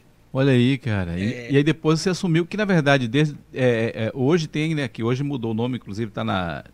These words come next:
Speaker 1: passou na tela aí, daqui a pouquinho você vai ver novamente, que a
Speaker 2: Sim.
Speaker 1: Toca, a Toca
Speaker 2: Toca
Speaker 1: Digital,
Speaker 2: Digital, é.
Speaker 1: hoje tá ali na, naquela, naquele canto ali
Speaker 2: Toca
Speaker 1: do,
Speaker 2: Digital
Speaker 1: do
Speaker 2: do
Speaker 1: Shopping
Speaker 2: Brasil.
Speaker 1: Riviera,
Speaker 2: Uhum.
Speaker 1: que começou, então, de fato, foi naquele mesmo lugar ali?
Speaker 2: Não, começou aqui na Getúlio.
Speaker 1: Não,
Speaker 2: Ali,
Speaker 1: tô
Speaker 2: o
Speaker 1: falando lá no Riviera.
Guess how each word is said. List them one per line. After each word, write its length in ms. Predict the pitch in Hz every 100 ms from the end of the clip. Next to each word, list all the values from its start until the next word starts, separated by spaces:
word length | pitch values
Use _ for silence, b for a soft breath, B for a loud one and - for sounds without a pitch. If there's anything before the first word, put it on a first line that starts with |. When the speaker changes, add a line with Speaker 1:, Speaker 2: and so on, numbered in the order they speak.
| - - _
Speaker 1:
passou 320 | 95 87 107 95
na 100 | 87
tela 240 | 101 98
aí, 80 | 98
daqui 180 | 95 98
a 40 |
pouquinho 200 | - 107
você 80 | 104
vai 100 | 98
ver 40 |
novamente, 460 | 98 95 95 120 -
que 60 | 110
a 40 |
Speaker 2:
Sim. 60 | -
Speaker 1:
Toca, 260 | 120 131
a 280 | 123 110 113
Toca 0 |
Speaker 2:
Toca 320 | - 135 165
Speaker 1:
Digital, 580 | 135 139 - 117 107 120 -
Speaker 2:
Digital, 180 | - 135
é. 180 | 123 117
Speaker 1:
hoje 180 | 120
tá 120 | - 135
ali 200 | 127 139
na, 160 | 135
naquela, 420 | 120 107 120 107 -
naquele 320 | 117 110 117
canto 400 | 101 117 120 113
ali 120 | 110
Speaker 2:
Toca 120 | 110 113
Speaker 1:
do, 20 |
Speaker 2:
Digital 280 | 110 - 160
Speaker 1:
do 80 | 170
Speaker 2:
do 60 |
Speaker 1:
Shopping 60 | 147
Speaker 2:
Brasil. 180 | 127 131
Speaker 1:
Riviera, 440 | 120 117 131 165 - B B B B
Speaker 2:
Uhum. 80 | 139
Speaker 1:
que 220 | 156 175 185 -
começou, 440 | 196 196 - 208
então, 200 | 202 208
de 120 | 185
fato, 220 | 202 202 -
foi 100 | 196
naquele 220 | 202 180
mesmo 200 | 202 190
lugar 200 | 160 151
ali? 240 | 160 208 - B 185
Speaker 2:
Não, 180 | 180 170
começou 320 | 202 214 196
aqui 80 | 220
na 80 |
Getúlio. 480 | 220 247 185 180 143 - - _ _ B B B
Speaker 1:
Não, 180 | 208
Speaker 2:
Ali, 100 | 180
Speaker 1:
tô 80 | 156
Speaker 2:
o 20 |
Speaker 1:
falando 260 | 185 175 214
lá 140 | 180
no 80 | 175
Riviera. 580 | 160 151 139 113 87